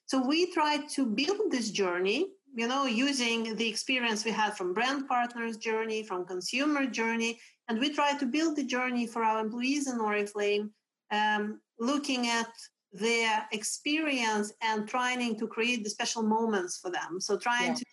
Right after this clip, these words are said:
Speaker 1: you know, what are those moments where you interact with the company,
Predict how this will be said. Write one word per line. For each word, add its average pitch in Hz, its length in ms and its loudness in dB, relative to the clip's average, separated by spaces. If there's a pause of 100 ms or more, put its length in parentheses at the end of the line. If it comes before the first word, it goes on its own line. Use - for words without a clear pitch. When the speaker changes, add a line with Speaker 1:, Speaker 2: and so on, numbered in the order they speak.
(120)
Speaker 1:
you 220 200 0
know, 240 200 2
what 262 320 0
are 247 120 2
those 214 420 0 (240)
moments 220 920 2
where 208 160 2
you 202 220 4
interact 240 640 0
with 214 120 0
the 208 80 0
company, 208 720 2